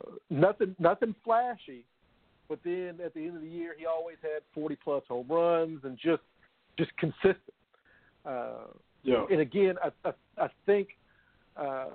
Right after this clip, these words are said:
Speaker 1: definitely, I think he would have liked a little bit more postseason success, you know, with the, with the Indians. But they had some really good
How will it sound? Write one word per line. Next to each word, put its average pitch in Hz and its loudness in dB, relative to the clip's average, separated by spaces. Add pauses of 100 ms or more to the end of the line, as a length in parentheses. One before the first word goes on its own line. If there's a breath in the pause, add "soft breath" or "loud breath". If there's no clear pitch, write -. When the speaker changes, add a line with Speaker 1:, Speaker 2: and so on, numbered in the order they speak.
(1900)
Speaker 1:
definitely, 180 6
I 156 6
think 151 2
he 208 2
would 180 4
have 143 2
liked 139 0
a 151 -4
little 151 -2
bit 151 -4
more 143 -2 (160)
postseason 151 -2
success, 120 4 (680 soft breath)
you 135 2
know, 127 10
with 127 6 (120)
the, 123 0
with 131 2
the 135 2
Indians. 131 2
But - 6
they 208 8
had 247 6
some 170 0
really 180 4
good 165 2